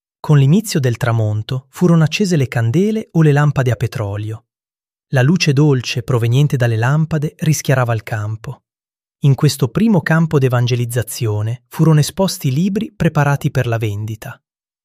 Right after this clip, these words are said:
Solo nei primi cinque giorni furono venduti da John Corliss per cinquecento dollari. Più tardi John Corliss diventò un pastore missionario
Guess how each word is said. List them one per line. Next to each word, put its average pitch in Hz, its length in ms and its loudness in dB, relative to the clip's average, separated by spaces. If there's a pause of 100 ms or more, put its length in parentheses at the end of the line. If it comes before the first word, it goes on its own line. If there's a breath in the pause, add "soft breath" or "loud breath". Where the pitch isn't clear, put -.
(240)
Solo 185 320 2
nei 143 180 4
primi 214 360 0
cinque 135 380 0
giorni 113 560 -4
furono 156 360 2
venduti 156 420 2
da 127 120 2
John 143 300 2
Corliss 113 680 -4
per - 160 -2
cinquecento 165 720 0
dollari. 107 600 -4 (580)
Più 135 160 0
tardi 175 480 0
John 127 280 0
Corliss 190 520 0
diventò 156 420 2
un 143 140 2
pastore 175 480 0
missionario 143 720 0